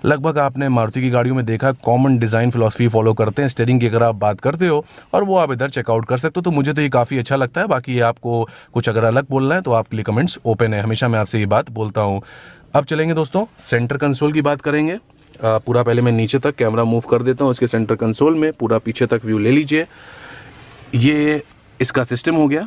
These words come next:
पहले आप देख लो पूरा एक स्टैंड आउट पूरा आपको fitment दिया गया है। सबसे पहले मैं बोलना चाहूँगा आपको अगर touch वाला चाहिए, smart dock system चाहिए, इनका smart play system चाहिए तो आपको top end लेना पड़ेगा। Normal system से काम चल जाता तो ये भी system कोई बुरा नहीं है,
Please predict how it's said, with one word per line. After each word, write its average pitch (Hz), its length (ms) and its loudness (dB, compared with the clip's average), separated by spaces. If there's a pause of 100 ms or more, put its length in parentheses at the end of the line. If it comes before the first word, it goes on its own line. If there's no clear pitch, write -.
पहले 123 180 2
आप 127 100 2
देख 127 160 2
लो 143 80 0
पूरा 131 180 2
एक 127 80 -2
स्टैंड 123 380 0
आउट 127 180 2
पूरा 120 180 2
आपको 117 160 -4
fitment 123 400 0
दिया 110 240 0
गया 117 200 2
है। 113 100 0 (640)
सबसे 131 260 -2
पहले 156 140 2
मैं 151 100 0
बोलना 147 220 2
चाहूँगा 147 260 0
आपको 131 160 -2
अगर 131 80 0
touch 131 260 -4
वाला 135 220 2
चाहिए, 135 320 0
smart 120 300 0
dock 123 140 -2
system 135 280 0
चाहिए, 127 200 2
इनका 131 160 4
smart 120 260 -2
play 123 120 -4
system 123 300 0
चाहिए 135 200 2
तो 139 120 2
आपको 117 260 0
top 107 280 -4
end 117 100 -2
लेना 117 200 0
पड़ेगा। 113 380 0 (380)
Normal 120 220 2
system 123 240 -2
से 139 120 -2
काम 135 220 2
चल 139 180 0
जाता 143 200 -2
तो 170 120 -6
ये 120 100 0
भी 120 80 -4
system 120 300 -4
कोई 117 140 0
बुरा 107 260 2
नहीं 160 320 -2
है, 160 220 0